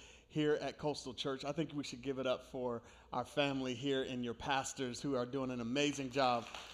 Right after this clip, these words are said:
with this church and this community. Um,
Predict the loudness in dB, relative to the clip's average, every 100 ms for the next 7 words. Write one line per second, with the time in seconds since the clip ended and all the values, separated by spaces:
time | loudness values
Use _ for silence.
0 | -6 0 2 4 4 8 8 8 6 4
1 | 2 2 8 10 10 8 6 0 -6 -8
2 | -8 -8 -8 -10 -10 -10 -10 -10 -12 -12
3 | -12 -14 -14 -14 -14 -16 -16 -18 -20 -20
4 | 0 6 8 8 2